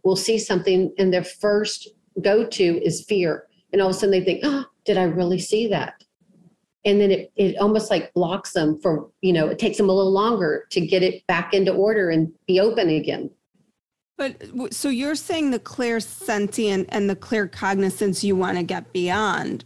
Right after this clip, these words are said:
Speaker 2: but I've
Speaker 1: Yeah.
Speaker 2: heard, and, and for me personally, like, when I have experiences of claircognizance, there actually, for me, is no fear. It's just
Speaker 1: Yeah.
Speaker 2: that instantaneous knowing that I think is,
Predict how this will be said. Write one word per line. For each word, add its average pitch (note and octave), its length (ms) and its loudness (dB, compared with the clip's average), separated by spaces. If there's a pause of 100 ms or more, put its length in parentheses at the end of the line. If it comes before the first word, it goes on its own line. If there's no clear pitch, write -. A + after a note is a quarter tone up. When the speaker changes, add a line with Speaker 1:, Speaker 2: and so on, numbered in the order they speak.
Speaker 2:
but A#3 100 -2
I've A#3 380 0
Speaker 1:
Yeah. F3 80 0
Speaker 2:
heard, G#3 500 0 (720)
and, A3+ 240 -2
and G3 400 0
for A#3 100 2
me G#3+ 220 2
personally, F#3+ 760 0
like, F3+ 260 0
when G3 140 0
I G#3+ 200 2
have B3 220 -2
experiences G3 1000 -2
of F3 160 -8
claircognizance, F#3 1300 -4 (760)
there A3+ 280 0
actually, A3+ 480 2
for G3+ 180 -2
me, G#3 220 2
is C4 360 -2
no F#3 200 0
fear. - 420 -10 (220)
It's B3+ 260 -6
just B3 260 -2
Speaker 1:
Yeah. F#3 140 2
Speaker 2:
that - 80 -8
instantaneous G3+ 880 -2
knowing F#3 680 -2
that G3 120 -2
I G3+ 220 0
think G#3+ 340 -2
is, F#3 300 -2